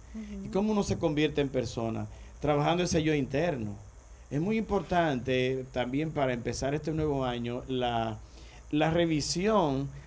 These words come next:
Speaker 2: de, de hacer como un inventario de nuestra vida. Normalmente las empresas hacen inventario a fin de año, a
Speaker 1: Así
Speaker 2: ver cómo
Speaker 1: es,
Speaker 2: fue.
Speaker 1: claro.
Speaker 2: Uno debe sentarse a hacer un inventario, cómo, cómo fue el año que pasó,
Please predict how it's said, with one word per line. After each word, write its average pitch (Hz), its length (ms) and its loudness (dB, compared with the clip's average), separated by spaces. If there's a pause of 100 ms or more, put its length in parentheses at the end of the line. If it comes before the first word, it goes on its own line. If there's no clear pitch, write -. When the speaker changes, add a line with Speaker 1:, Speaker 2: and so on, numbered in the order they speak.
(180)
Speaker 2:
de, 147 720 6
de 156 260 4
hacer 160 320 4
como 226 200 2
un 240 80 2
inventario 127 760 2
de 110 60 -4
nuestra 110 320 -6
vida. 113 220 0
Normalmente 165 560 0
las 175 120 2
empresas 156 540 0
hacen 160 160 -2
inventario 131 640 0
a 107 40 -6
fin 123 200 -6
de 120 60 2
año, 120 120 6
a 247 40 6
Speaker 1:
Así 120 160 0
Speaker 2:
ver 196 260 2
cómo 123 120 -2
Speaker 1:
es, - 60 -8
Speaker 2:
fue. 180 200 0
Speaker 1:
claro. 196 360 0 (720)
Speaker 2:
Uno 214 200 0
debe 247 160 8
sentarse 160 500 4
a 156 40 2
hacer 180 200 -2
un 196 140 0
inventario, 165 640 2
cómo, 185 460 0
cómo 202 260 2
fue 185 260 0
el 170 100 2
año 165 220 0
que 156 120 2
pasó, 135 600 -4